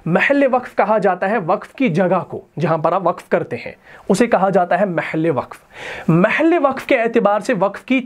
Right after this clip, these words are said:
चार अक़साम है, चार किस्में हैं, और वो चार किस्में कौन सी हैं उसको आप पहले नोट कर लीजिए। सबसे पहली किस्म है, उसे हम कहते हैं वक्फ़े ताम। क्या कहते हैं? वक्फ़े ताम।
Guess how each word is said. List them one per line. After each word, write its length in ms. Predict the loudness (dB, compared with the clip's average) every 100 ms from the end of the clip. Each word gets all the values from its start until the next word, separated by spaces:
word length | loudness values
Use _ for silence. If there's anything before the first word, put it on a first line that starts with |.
| -2
चार 460 | 0 2 2 0 -2
अक़साम 420 | -4 -4 -2 -2 -2
है, 140 | -6
चार 360 | -2 0 0 -2
किस्में 400 | -4 -8 -4 -6
हैं, 180 | -6 -16 -20 -4 0
और 100 | 2
वो 80 | 0
चार 300 | 0 -2 0 -2
किस्में 300 | 0 0 2
कौन 220 | 0 2
सी 140 | 2
हैं 80 | 0
उसको 320 | 0 -4 0
आप 120 | 0
पहले 180 | 0 0
नोट 220 | 2 0
कर 120 | 0 0
लीजिए। 400 | 2 2 0 -2 -16 -20 _
सबसे 300 | -2 0 0
पहली 280 | 0 2 2
किस्म 340 | 0 -2 0 0
है, 280 | 0 -2 -8 -12 -2
उसे 180 | 0 2
हम 180 | 2 2
कहते 360 | -2 0 -2
हैं 260 | 0 -2 -4 -8 -14 -20 -2
वक्फ़े 360 | 2 2 2 0
ताम। 560 | 2 0 0 0 -2 -4 -10 -16 -16 -20 -2
क्या 120 | 2
कहते 300 | 2 2 2
हैं? 220 | 2 -2 -12 -14 0
वक्फ़े 340 | 0 2 0 0 -4 -6 -2
ताम। 500 | 0 0 0 -2